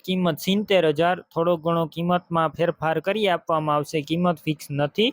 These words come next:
ટ્રેક્ટર લેવું હોય તો ક્યાં જોવા મળશે તેની વાત કરું તો જિલ્લો છે દેવભૂમિ દ્વારકા, તાલુકો છે કલ્યાણપુર અને ડાંગરવડ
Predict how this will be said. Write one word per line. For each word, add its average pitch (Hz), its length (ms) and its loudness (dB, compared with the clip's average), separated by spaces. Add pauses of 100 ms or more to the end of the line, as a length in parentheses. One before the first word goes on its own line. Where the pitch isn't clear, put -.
(760)
ટ્રેક્ટર 214 380 0 (100)
લેવું 226 220 4
હોય 214 160 0
તો 202 140 0
ક્યાં 202 260 0
જોવા 196 260 4 (100)
મળશે 175 300 0 (120)
તેની 190 280 0
વાત 165 160 2 (140)
કરું 170 240 0
તો 160 40 2 (120)
જિલ્લો 180 320 4
છે 175 100 2 (120)
દેવભૂમિ 165 500 2
દ્વારકા, 185 440 2 (220)
તાલુકો 175 560 0
છે 160 80 -2 (140)
કલ્યાણપુર 185 640 0 (120)
અને 175 160 0 (160)
ડાંગરવડ 175 680 2